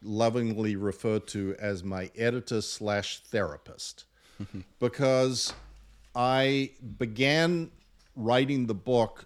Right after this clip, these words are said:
Speaker 1: a long time ago, and I had a lot of problems, like, ever forcing myself to sit down and complete it.
Speaker 2: Right.
Speaker 1: Um, a-, and,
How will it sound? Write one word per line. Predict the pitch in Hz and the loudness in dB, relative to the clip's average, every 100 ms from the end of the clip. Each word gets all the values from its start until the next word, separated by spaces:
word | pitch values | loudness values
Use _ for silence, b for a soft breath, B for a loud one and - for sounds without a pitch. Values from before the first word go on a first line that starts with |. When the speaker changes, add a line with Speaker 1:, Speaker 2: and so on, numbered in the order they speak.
| - | -6
Speaker 1:
a | |
long | 117 151 180 | 4 6 4
time | 156 117 104 98 | 2 0 0 -2
ago, | 92 98 95 101 110 | 0 0 0 -2 -4
and | 107 | -4
I | 104 | -2
had | 123 | -2
a | 127 | 0
lot | 117 120 | 4 4
of | 107 | 2
problems, | - 120 113 104 95 92 - | 0 2 2 0 -4 -4 -6
like, | 101 95 90 - | -4 -4 -6 -4
ever | 110 107 98 90 _ _ _ _ _ _ _ _ _ _ _ _ _ | -2 0 -2 -4 _ _ _ _ _ _ _ _ _ _ _ _ _
forcing | - - 151 147 - 127 | -20 -4 2 4 2 0
myself | 110 104 98 117 101 - | 0 0 0 0 -2 -4
to | |
sit | 92 - - 120 | -4 -4 -4 -2
down | 104 | -2
and | 92 85 | -2 -6
complete | 98 87 - 135 131 101 | -10 -10 -8 -2 -2 -2
it. | - - - B B B B B - | -8 -12 -16 B B B B B -10
Speaker 2:
Right. | - 120 | -6 0
Speaker 1:
Um, | 120 117 117 113 113 107 - _ _ _ | 2 4 4 2 0 -4 -10 _ _ _
a-, | 131 131 147 | -6 -4 2
and, | 139 139 139 131 | 4 4 2 -2